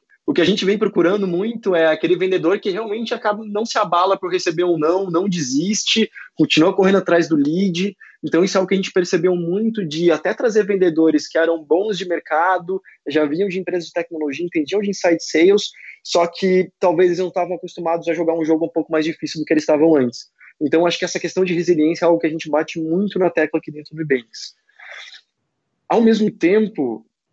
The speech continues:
até pela necessidade de algumas vezes ter que falar em três línguas diferentes, eu precisar trabalhar com uma time zones diferentes, a organização é algo muito importante dentro do processo de vendas internacional.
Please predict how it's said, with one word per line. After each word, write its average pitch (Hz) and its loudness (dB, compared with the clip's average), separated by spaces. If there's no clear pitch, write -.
até 156 -4
pela 254 -4
necessidade 165 -2
de 139 -2
algumas 165 -2
vezes 160 2
ter 160 0
que - -20
falar 151 0
em 135 -4
três 180 0
línguas 170 2
diferentes, 156 0
eu 165 -4
precisar 160 -2
trabalhar 160 0
com - -12
uma 151 -6
time 170 -2
zones 151 0
diferentes, 151 -2
a 165 2
organização 180 2
é 180 0
algo 170 2
muito 185 -4
importante 165 -2
dentro 147 -10
do 156 -12
processo 151 -2
de 147 -8
vendas 143 -2
internacional. 139 -2